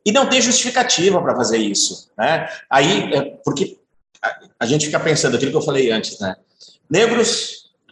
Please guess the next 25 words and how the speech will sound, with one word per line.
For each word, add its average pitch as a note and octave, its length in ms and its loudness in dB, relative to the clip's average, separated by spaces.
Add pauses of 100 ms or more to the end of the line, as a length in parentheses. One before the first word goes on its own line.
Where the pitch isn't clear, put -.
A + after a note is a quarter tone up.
mulheres, C#3+ 760 2
comunidade C3+ 640 2
L B2+ 120 2
G A#2+ 160 2
B A2+ 120 -4
T A2 160 -4
Q A2 160 -8
I G#2 240 -4
A G2 100 0
mais, - 640 -6 (320)
é, A2 240 2
e, G#2 420 -4 (320)
e A2 120 0
outras C#3+ 580 2
situações B2+ 480 -2
que - 100 -12
nós A#2+ 140 -2
podemos A2+ 400 -2
a-, A2+ 60 2
aproximar, A2+ 840 -2 (460)
é, C#3 800 2
sempre G#3+ 460 2
vão D3+ 120 2
apanhar A2+ 340 0
mais. - 440 -8